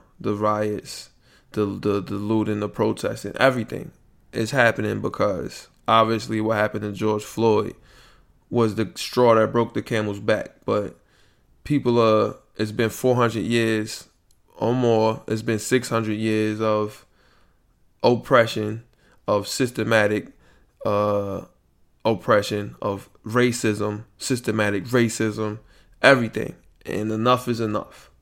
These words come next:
People, my color, are standing up and saying, "That's it.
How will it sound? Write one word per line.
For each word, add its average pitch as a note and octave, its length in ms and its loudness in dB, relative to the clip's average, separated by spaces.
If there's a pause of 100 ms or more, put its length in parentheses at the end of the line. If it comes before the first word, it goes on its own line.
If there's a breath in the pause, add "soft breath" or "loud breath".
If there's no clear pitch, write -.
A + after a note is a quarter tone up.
(280)
People, B2+ 520 0
my A2+ 220 2
color, A#2+ 440 2 (360 soft breath)
are G#2 140 2
standing A2+ 460 2
up A2+ 160 6
and A2 100 -4
saying, A2 320 -4
"That's A2 260 -2
it. G#2+ 240 -4